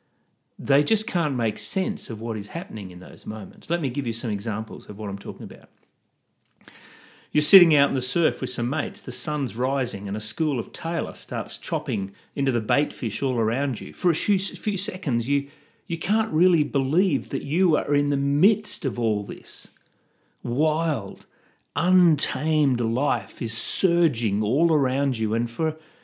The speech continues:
just a brief moment, you, you have this sense that there is something greater than you, something beyond your world, beyond your understanding. For a moment, you glimpse the divine, but then it's gone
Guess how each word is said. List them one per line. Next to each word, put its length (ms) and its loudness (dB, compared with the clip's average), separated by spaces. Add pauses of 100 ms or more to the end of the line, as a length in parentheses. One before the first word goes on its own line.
(260)
just 260 2
a 60 0
brief 440 4
moment, 520 -4 (640)
you, 200 0
you 120 4
have 340 0
this 180 0
sense 540 0
that 140 -6
there 160 2
is 120 -2
something 440 -2
greater 420 4
than 200 2
you, 240 2
something 500 0
beyond 520 2
your 280 2
world, 520 -2
beyond 460 0
your 160 0
understanding. 800 -8 (720)
For 260 2
a 60 4
moment, 680 2 (600)
you 140 -2
glimpse 540 -2
the 120 -8
divine, 680 -6 (1300)
but 160 -4
then 140 0
it's 160 -8
gone 420 -10